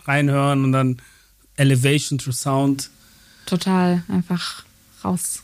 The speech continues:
Speaker 2: rausschreien, was man
Speaker 1: Ja.
Speaker 2: sagen will, so. Und, ja. Und ich glaube auch so, so zu spielen, also,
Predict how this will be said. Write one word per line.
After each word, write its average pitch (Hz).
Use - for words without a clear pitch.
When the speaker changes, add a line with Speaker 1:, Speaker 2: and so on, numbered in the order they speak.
Speaker 2:
rausschreien, 175
was 170
man 160
Speaker 1:
Ja. 170
Speaker 2:
sagen 175
will, 170
so. 170
Und, 175
ja. 185
Und 190
ich 175
glaube 190
auch 185
so, 190
so 202
zu 185
spielen, 202
also, 175